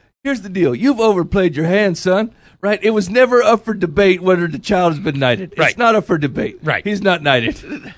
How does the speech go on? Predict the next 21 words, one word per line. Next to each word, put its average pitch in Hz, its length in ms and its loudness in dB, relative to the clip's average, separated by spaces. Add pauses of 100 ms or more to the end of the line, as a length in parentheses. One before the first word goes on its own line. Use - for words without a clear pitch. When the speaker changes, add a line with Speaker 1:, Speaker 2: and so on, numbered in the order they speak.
Speaker 1:
The 175 80 -4
seven-year-old 196 600 0
American 156 420 -2
boy 135 320 -2 (260)
has 143 180 -6
not 180 220 0
been 180 160 2
to 170 120 -4
the 147 80 -4
Queen 147 460 -2
and 131 140 -8
getting 143 240 -6
the 135 140 -4
old 143 220 -2
swordy 139 360 -2
sword. 110 320 -4
It 131 100 -10
didn't 190 220 -2
happen. 156 400 -6 (300)
And 175 100 0
so 160 380 -2